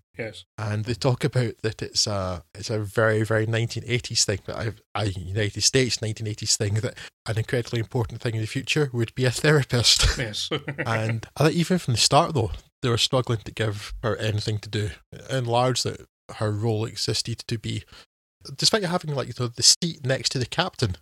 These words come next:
Speaker 1: Yeah.
Speaker 2: incredibly important for some reason. But it's like, "Captain, I'm sensing hostility."
Speaker 1: <laughs>
Speaker 2: "Ah, hostility, you say, from these people here that just shot at us and tried to kill us?"
Speaker 1: Yes.
Speaker 2: Aha.
Speaker 1: <laughs>
Speaker 2: Thank you. Thank you very much. Very useful.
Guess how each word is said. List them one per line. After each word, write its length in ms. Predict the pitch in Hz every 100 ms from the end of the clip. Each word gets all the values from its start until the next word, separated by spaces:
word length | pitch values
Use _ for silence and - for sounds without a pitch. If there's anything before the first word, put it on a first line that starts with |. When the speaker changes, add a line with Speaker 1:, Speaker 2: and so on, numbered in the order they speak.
| _ -
Speaker 1:
Yeah. 140 | 139
Speaker 2:
incredibly 360 | 135 185 - 180
important 420 | 170 156 147 135
for 60 | - -
some 120 | 110
reason. 260 | 95 98 90 - _ _ _ _
But 180 | - 90
it's 200 | 87 -
like, 240 | 92 - - _ _ _ _
"Captain, 440 | - 156 135 127 98
I'm 140 | 98 107
sensing 460 | - 139 139 -
hostility." 580 | 131 127 - 143 147 92 - _ _ -
Speaker 1:
<laughs> 500 | - - - 143 139
Speaker 2:
"Ah, 520 | 107 120 120 107 90 -
hostility, 520 | 113 - 127 120 113
you 80 | 107
say, 280 | - 98 85 _ _ _
from 140 | 123 120
these 160 | 120
people 300 | - 139 -
here 180 | 120 127
that 140 | 120
just 160 | - 117
shot 260 | - 135 -
at 80 | -
us 140 | 113
and 60 | -
tried 160 | 123 113
to 60 |
kill 240 | - 156 139
us?" 220 | 101 - - - -
Speaker 1:
Yes. 360 | 123 - - - -
Speaker 2:
Aha. 320 | 113 110 101 - - - _ _
Speaker 1:
<laughs> 460 | _ _ - -
Speaker 2:
Thank 320 | - 127 127 -
you. 180 | 220 - _ _ -
Thank 340 | 127 147 151
you 60 | 156
very 180 | 147 147
much. 260 | 180 -
Very 300 | - 127 135
useful. 400 | 139 139 - 175